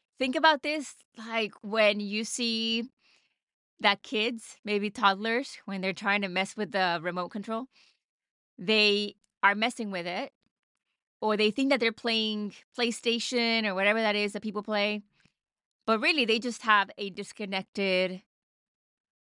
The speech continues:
a disconnected remote. And the person behind them or somebody next to them is actually the person who's changing the channel. It's actually the person who's playing the game. They're letting you believe that you're the one playing,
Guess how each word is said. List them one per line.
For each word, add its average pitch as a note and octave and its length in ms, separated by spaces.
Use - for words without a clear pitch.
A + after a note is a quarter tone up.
a G#3+ 80
disconnected G#3 520
remote. B3+ 340
And G3 280
the F3+ 60
person A3+ 420
behind A#3+ 360
them G#3+ 360
or - 100
somebody G#3+ 280
next A#3+ 280
to G#3+ 60
them F3+ 340
is G#3 160
actually C4 500
the A3 80
person G3+ 340
who's F#3 200
changing F#3+ 360
the F3+ 100
channel. E3+ 600
It's - 240
actually B3 320
the A3+ 80
person G#3 280
who's F#3+ 140
playing F#3 380
the E3 40
game. - 440
They're G#3 140
letting C#4 240
you B3 80
believe C4 320
that A#3 100
you're G#3 100
the G#3 80
one F#3 180
playing, G3 760